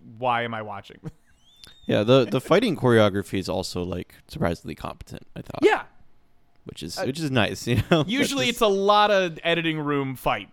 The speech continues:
Speaker 1: Like, you know, it's a lot of edit foo where you're, "Oh my God, his arm wasn't even close to him," and then it cuts away to, like, four different shots.
Speaker 2: Yeah,
Speaker 1: Um,
Speaker 2: sometimes, I mean, sometimes
Speaker 1: yeah.
Speaker 2: the action is just boring, you know? This, this was a lot
Speaker 1: True.
Speaker 2: of, like,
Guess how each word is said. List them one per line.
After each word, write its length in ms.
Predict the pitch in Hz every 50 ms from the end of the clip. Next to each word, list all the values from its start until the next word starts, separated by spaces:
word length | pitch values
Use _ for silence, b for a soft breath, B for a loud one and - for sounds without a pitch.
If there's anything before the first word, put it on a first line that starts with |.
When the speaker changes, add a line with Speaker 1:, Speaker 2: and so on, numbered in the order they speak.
| -
Speaker 1:
Like, 320 | - 147 131 123 117 120 123
you 80 | 139
know, 180 | 135 131 127 123
it's 140 | 123 123 -
a 40 |
lot 160 | 143 139 135 135
of 100 | 139 123
edit 280 | 135 127 123 123 120
foo 320 | - - 131 123 117 104 107
where 240 | 107 110 107 107
you're, 260 | 104 107 107 107 107 -
"Oh 120 | - 151 160
my 140 | 170 165 156
God, 300 | 175 185 175 156 147 135
his 320 | 131 131 123 123 123 -
arm 320 | - 135 139 147 143 139
wasn't 260 | 135 135 139 131 147 143
even 140 | 139 139
close 260 | 139 143 156 156 147 151
to 140 | - 135 117
him," 140 | 107 107 110
and 180 | 107 110 113
then 400 | 113 113 113 110 110 110 110 107 - _ _ _ _ _ -
it 160 | - 127 -
cuts 300 | - 147 131 120 - -
away 340 | 131 123 123 120 117 113 113
to, 100 | - 123
like, 140 | 117 113
four 220 | - - 127 117 110
different 260 | 110 110 - 107 104
shots. 380 | 107 113 92 82 - _ _ b b b b b b b b b -
Speaker 2:
Yeah, 80 | - 107
Speaker 1:
Um, 60 | 107
Speaker 2:
sometimes, 240 | 110 104 214 220 - 135
I 100 | 143 151
mean, 120 | 165 156
sometimes 280 | 165 175 185 185 165 127
Speaker 1:
yeah. 40 | 127
Speaker 2:
the 40 | 123
action 160 | 123 - 127
is 80 | 120 -
just 180 | - 104 101
boring, 380 | - 104 113 123 107 95 98 98
you 60 | 101
know? 140 | 107 104 104
This, 280 | 101 104 107 110 - -
this 200 | - - 113 123
was 100 | 123 110
a 60 | 107
lot 180 | 104 98 101
Speaker 1:
True. 100 | - 175
Speaker 2:
of, 40 | 151 98
like, 180 | 92 - -